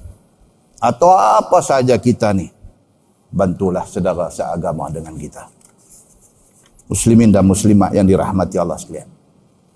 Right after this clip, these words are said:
kesian kepada Nabi sallallahu alaihi wasallam. Dalam sebuah hadis riwayat daripada Sa'ad bin Abi Waqqas radhiyallahu anhu,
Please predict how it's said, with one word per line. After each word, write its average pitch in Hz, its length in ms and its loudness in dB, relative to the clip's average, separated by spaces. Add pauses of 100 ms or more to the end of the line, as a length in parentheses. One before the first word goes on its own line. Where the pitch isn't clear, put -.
(420)
kesian 98 640 0
kepada 92 320 0
Nabi 87 400 -2 (160)
sallallahu 92 640 -2
alaihi 85 320 -4
wasallam. 76 480 -8 (1700)
Dalam 90 80 0
sebuah 101 400 2
hadis 117 240 2
riwayat 113 480 4
daripada 107 400 0
Sa'ad 110 400 -2
bin 110 160 0
Abi 110 240 0
Waqqas 110 800 -2 (1040)
radhiyallahu 101 800 2
anhu, 85 240 -4